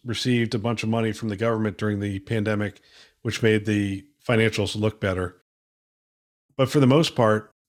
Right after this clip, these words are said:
through the pandemic, even before the pandemic, it was investments and government dollars that were sugarcoating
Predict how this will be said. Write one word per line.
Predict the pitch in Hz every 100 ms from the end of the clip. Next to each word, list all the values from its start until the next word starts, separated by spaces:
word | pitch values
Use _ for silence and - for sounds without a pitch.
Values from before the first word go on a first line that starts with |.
| -
through | 170 175
the | 156
pandemic, | 143 139 139 127 156
even | 156 135
before | - 131 139
the |
pandemic, | 117 110 98 95 95
it | 110
was | 110 98
investments | - 113 98 120 151 - 175 170 - - _ _ _ _ -
and | 120 110
government | 123 120 113 101
dollars | 98 98 101 92 - - _ _ _ _ -
that | 113 107 _ -
were | 131 117 113 107 104 _ _ _ _ _ - -
sugarcoating | - - 185 185 147 131 113 113 110 107